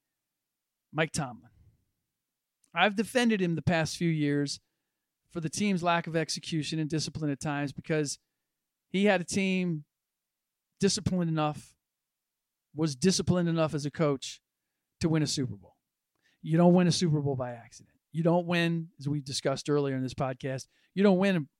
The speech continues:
strictly by having just superior talent. And I attributed the, the lack of discipline over the last few years to having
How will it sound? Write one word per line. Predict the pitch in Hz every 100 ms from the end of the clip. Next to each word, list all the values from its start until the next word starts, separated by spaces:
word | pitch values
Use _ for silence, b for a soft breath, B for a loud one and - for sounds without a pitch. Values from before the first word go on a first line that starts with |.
| -
strictly | - - 185 160 143
by | 139
having | 143 139 131
just | 143 -
superior | - - 147 135
talent. | 123 135 131 - _ _ _ _ _ _ _ _ _ _ _ _ _ _ _ _ _ _ -
And | 160
I | 185 196 180 -
attributed | 160 - - 233 202 156 143 131 - _ 127
the, | 139 143 139 131 117 _ _ _ _ _ _ _ _ _ 269 226 -
the |
lack | 139 185 208
of | 151
discipline | 135 139 139 - 139 131
over | 131
the | 127
last | 131 131
few | - 135
years | 131 131 131
to | 135
having | 139 139 139 135